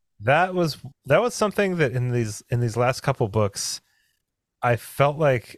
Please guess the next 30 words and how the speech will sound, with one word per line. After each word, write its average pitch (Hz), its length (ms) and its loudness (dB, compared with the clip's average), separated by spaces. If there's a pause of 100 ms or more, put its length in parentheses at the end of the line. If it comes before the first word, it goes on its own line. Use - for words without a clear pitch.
(140)
I, 117 260 0
like, 120 140 2
I 135 60 4
wanted 139 380 2
to 147 120 -2
know 123 160 2
more, 107 280 2
and 113 100 2
I 110 40 2
felt 127 220 2
like 127 140 0
it 113 160 -4
probably 151 380 2
would 131 180 2
have, 98 300 -4 (280)
I 127 80 2
think 196 160 -4
that's - 240 0 (380)
kind 165 280 0
of 175 60 2
what 170 140 2
they 170 80 4
were 156 100 4
trying 151 300 2
to 147 100 -2
do 143 300 0
with 143 220 0
the 120 80 -2
Kit - 220 -2
chapters, 160 720 0